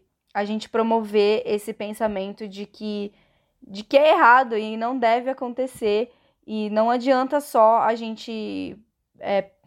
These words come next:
né, querer que o país aplique multas, a gente tem que tentar sempre construir um pensamento que, que não coloque isso como uma opção, então que não vise a biopirataria, o tráfico de animais e todas essas questões que,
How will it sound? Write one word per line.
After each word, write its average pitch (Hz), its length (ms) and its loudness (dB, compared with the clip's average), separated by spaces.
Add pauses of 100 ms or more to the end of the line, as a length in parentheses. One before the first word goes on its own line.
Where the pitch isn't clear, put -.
(140)
né, 202 280 -6
querer 214 380 0
que 214 100 -8
o 226 40 -10
país 220 300 0
aplique 226 480 -4
multas, 214 580 -8 (360)
a 196 160 -4
gente 208 200 -10
tem 214 200 -8
que 226 120 -12
tentar 208 680 2 (100)
sempre 233 540 -4
construir 226 760 -8
um 214 140 -8
pensamento 208 800 -4
que, 202 420 -8 (880)
que 254 100 -6
não 247 160 2
coloque 214 960 0
isso 214 300 -12
como 208 200 -6
uma 202 140 -6
opção, 196 560 -6
então 196 340 -6
que 208 160 -10
não 202 160 -2
vise 202 520 -6
a 185 80 4
biopirataria, 185 840 -4
o - 120 -10
tráfico 190 420 -4
de 196 80 -6
animais 185 500 -4
e 190 120 -16
todas 202 320 -6
essas 208 200 -6
questões 190 560 -10
que, 190 260 -12